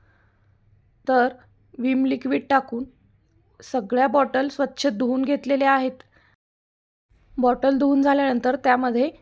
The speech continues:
पिण्याचं पाणी भरून ठेवलं. तर बाहेर जातेवेळी मी अशा प्रकारे पाण्यामध्ये सब्जा बी टाकून नेते. नेहमी उन्हाळ्यामध्ये हे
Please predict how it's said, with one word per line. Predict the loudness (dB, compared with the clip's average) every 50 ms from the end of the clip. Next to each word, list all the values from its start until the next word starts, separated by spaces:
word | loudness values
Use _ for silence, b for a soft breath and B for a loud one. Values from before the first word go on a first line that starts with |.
| _ _ _ _ _ _ _ _ _ _ _ _ _ -8
पिण्याचं | -6 -4 -4 -4 -4 -4 -6 -4
पाणी | -2 0 0 0 -2 -2
भरून | 0 0 0 0 -2 -2
ठेवलं. | 0 0 0 0 0 -2 -4 -6 B B B B B _ -6
तर | -4 0
बाहेर | 0 0 0 0 0 -2 0
जातेवेळी | 0 0 0 0 0 -2 0 0 0 0 0 -2 -6 -10 _ _ _ _ _ _ _ _ _ _ _ _ _ -4
मी | -2 -2 -2 -2 -4 -8 _ _ _ _ _ b b b b b b _ _ _ _ _ _ _ _ _ _ _ _ _ _ _ _ _ _ _ _ _ -6
अशा | -4 -4 -2 -2 -2
प्रकारे | 0 0 0 2 2 2 2 2
पाण्यामध्ये | 2 0 0 2 0 0 0 0 0 0 0
सब्जा | 0 -2 -4 -4 -2 -2 -2 0
बी | 0 0 2
टाकून | 2 2 0 0 -2 -2 0
नेते. | 0 -2 -2 -2 -4 -4 -4 b b b b b b b b b b b _ _ _ _ _ _
नेहमी | 0 0 2 2 2 2 0 0 -2
उन्हाळ्यामध्ये | -2 -2 -2 0 2 2 4 4 2 2 0 0 0
हे | 0 0 -2